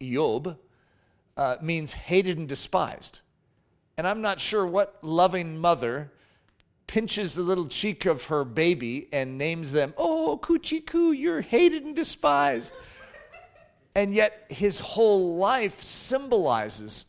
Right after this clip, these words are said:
something. And so as a result, in this culture, it's, it's fascinating because even when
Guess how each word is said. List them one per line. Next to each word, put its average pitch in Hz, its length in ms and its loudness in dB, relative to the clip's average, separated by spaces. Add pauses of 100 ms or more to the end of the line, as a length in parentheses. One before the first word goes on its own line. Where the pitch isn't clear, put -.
something. - 560 -6 (680)
And 185 160 -2
so 214 160 -2
as 190 240 2
a 175 60 -4
result, 185 600 -2 (600)
in 226 200 4
this 208 220 2
culture, 170 480 -2
it's, 147 160 -4
it's 160 160 -6
fascinating 160 640 0
because 147 360 -4
even 220 400 -2
when 160 340 -4